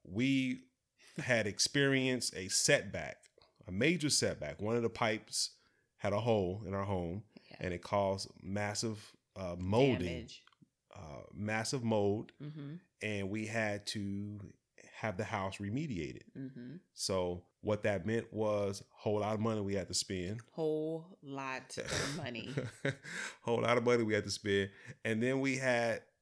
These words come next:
Speaker 1: half of our kitchen and dining room needed to be remodeled.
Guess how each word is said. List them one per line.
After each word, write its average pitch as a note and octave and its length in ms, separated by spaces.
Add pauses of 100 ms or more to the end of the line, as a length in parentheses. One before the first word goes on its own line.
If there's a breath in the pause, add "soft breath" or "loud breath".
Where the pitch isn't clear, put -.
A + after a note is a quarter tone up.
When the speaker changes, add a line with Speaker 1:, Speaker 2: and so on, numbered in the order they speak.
(120)
Speaker 1:
half C3 360
of A2+ 80
our G#2+ 120
kitchen G2+ 600 (180)
and G2 160
dining A2 340
room F#2+ 340 (420)
needed A2 320
to F#2 80
be G#2 120
remodeled. G2 760